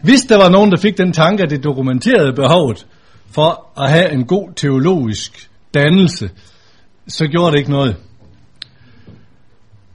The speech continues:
Jeg vil gerne, øh, indlede her med et lille vers, som hedder: "Det, som lysner over vangen, er det aftenrød.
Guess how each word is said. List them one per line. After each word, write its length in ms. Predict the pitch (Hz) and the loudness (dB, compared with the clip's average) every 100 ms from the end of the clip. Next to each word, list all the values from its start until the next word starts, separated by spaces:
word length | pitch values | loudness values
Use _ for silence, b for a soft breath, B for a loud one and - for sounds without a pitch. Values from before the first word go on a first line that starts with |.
| - | -16
Jeg 80 | - | -6
vil 80 | 180 | 2
gerne, 500 | 226 254 233 202 190 | 4 6 6 6 4
øh, 160 | 190 214 | 4 2
indlede 320 | 262 220 175 | 4 6 4
her 180 | 165 156 | 4 4
med 140 | 143 | 2
et 100 | 143 | 2
lille 340 | 147 226 202 | 0 2 2
vers, 680 | 135 139 180 - - - - _ _ _ - _ _ _ _ | 2 4 2 0 -6 -6 -10 _ _ _ -20 _ _ _ _
som 160 | - 175 | -4 2
hedder: 220 | 185 226 | 6 6
"Det, 160 | 165 226 | 6 2
som 200 | 226 202 | 4 4
lysner 440 | 170 226 233 196 | 6 4 2 0
over 380 | 175 185 170 165 | 0 0 2 2
vangen, 540 | 151 180 214 139 107 90 - _ _ _ _ _ _ _ _ | 4 2 2 -2 -6 -12 -20 _ _ _ _ _ _ _ _
er 200 | 151 165 | 0 2
det 140 | 165 | 2
aftenrød. 720 | 185 180 233 - 160 135 120 | 2 2 0 -2 -6 -4 -4